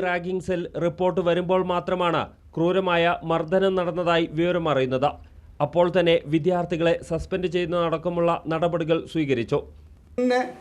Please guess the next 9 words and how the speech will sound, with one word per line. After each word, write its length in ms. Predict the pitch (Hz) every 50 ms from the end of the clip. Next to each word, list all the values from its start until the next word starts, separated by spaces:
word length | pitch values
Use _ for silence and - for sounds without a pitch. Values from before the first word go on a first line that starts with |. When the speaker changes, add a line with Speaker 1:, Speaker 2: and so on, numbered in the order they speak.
| - - - - 151 156
Speaker 2:
ഒരു 120 | 180 269 262
കാര്യം 220 | 240 226 214 202 190
കൂടി 120 | 190 190 185 180
ഞാൻ 80 | 180 180 175
പറഞ്ഞ് 200 | 151 143 143 156 147
അവസാനിപ്പിക്കാം. 580 | 135 - 147 131 127 120 131 120 127 147 - - - - - - - - - - - - - 120
വാർഡൻ 440 | 135 139 143 156 165 175 180 208 208 208 185 170
എന്ന് 140 | 170 165 156 156
പറയുന്നത് 420 | 143 143 143 139 143 147 156 160